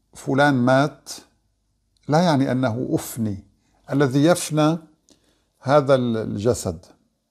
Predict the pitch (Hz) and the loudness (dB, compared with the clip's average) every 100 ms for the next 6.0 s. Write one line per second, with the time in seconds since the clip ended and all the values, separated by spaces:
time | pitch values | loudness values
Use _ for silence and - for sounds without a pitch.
0 | _ _ _ _ _ _ _ _ _ _ | _ _ _ _ _ _ _ _ _ _
1 | _ _ - - 113 110 107 - 117 113 | _ _ -10 -2 0 0 -2 -2 2 4
2 | 117 113 - 98 101 104 - 113 101 95 | 4 4 0 -4 -4 -4 -2 -2 -2 -4
3 | 95 101 104 107 90 - 104 104 156 _ | -10 -8 -2 -2 -2 -8 -6 -8 -12 _
4 | _ - - - _ _ _ - 110 131 | _ -20 -20 -20 _ _ _ -2 2 2
5 | 110 107 110 113 107 - 123 110 123 | 2 0 2 2 0 0 0 0 -2